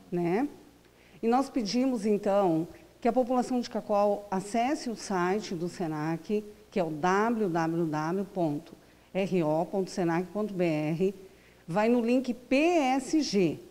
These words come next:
que é Programa senac de Gratuidade. Lá tem o edital quatro. Nesse edital, tem os cursos que estão direcionados a Cacoal. Então, nós temos três cursos em outubro, dois cursos em novembro, né? E, ah,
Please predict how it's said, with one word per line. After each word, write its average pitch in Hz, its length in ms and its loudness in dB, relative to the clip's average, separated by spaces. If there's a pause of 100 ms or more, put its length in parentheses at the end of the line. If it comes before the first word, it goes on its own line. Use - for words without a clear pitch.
que - 100 -10
é - 20 -6
Programa 196 480 2
senac 214 360 -2
de 202 120 -6
Gratuidade. 190 880 0 (380)
Lá 214 120 4
tem 247 200 2
o 247 60 4
edital 220 420 -2
quatro. 180 680 0 (420)
Nesse 294 440 4
edital, 196 760 0 (400)
tem 226 160 2
os 240 140 -4
cursos 254 500 -2
que - 140 -4
estão 254 200 0
direcionados 240 800 0
a 233 100 2
Cacoal. 233 720 -2 (480)
Então, 202 160 -4
nós 208 160 0
temos 196 240 -2
três 285 340 2
cursos 240 560 -4
em 190 120 2
outubro, 170 640 -2 (340)
dois 233 280 4
cursos 226 400 -4
em 220 80 0
novembro, 180 640 0 (480)
né? 196 280 2 (380)
E, 277 440 4
ah, 220 360 4